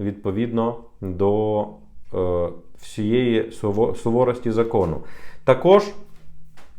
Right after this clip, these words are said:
друга не, не менш важлива новина, яка також стосується безпеки, е, в Польщі, як поляків, так і українців, це, е, те, що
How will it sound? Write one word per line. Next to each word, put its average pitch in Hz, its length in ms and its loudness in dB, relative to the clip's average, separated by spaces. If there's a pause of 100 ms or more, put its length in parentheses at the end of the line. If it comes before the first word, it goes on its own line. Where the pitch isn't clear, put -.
(220)
друга 127 320 4
не, 117 100 6
не 120 240 0
менш 131 260 4
важлива 117 320 4
новина, 117 380 2
яка 113 200 2
також 120 400 2
стосується 95 580 0
безпеки, 101 560 2
е, 90 800 -2
в 90 160 -2
Польщі, 156 560 4 (240)
як 101 280 0
поляків, 127 460 4 (180)
так 110 220 0
і - 20 0
українців, 113 760 0
це, 147 520 4 (380)
е, 104 160 6
те, 139 220 4
що 131 340 4